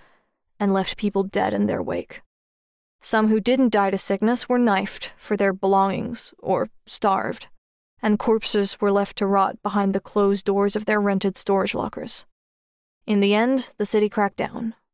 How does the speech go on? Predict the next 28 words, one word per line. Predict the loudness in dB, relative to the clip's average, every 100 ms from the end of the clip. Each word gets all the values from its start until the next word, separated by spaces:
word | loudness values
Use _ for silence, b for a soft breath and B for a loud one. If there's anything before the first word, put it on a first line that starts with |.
| _ -4
and | 0 2
the |
lockers | 2 2 0 -2
fell | 0 0
out | 0
of | 0
favor. | -2 -4 -4 -10 -14 _ _ _ _ _ _ _ -2
By | 0
then, | 2 2 2 4
the | 4
local | 4 2 2
industry | 2 0 0 -2
had | 0
crashed | 0 2 0 0
enough | 0 0 -2
that | -2
the | 0
homeless | 2 2 2 0
and | 0
destitute | 0 0 -4 0 -2 2
were | 0
able | 2 2
to | 2
migrate | 2 2 2 0
to | 0
the | 0
abandoned | 0 0 2 2 2
warehouses, | 2 2 0 -2 -4 -10 -12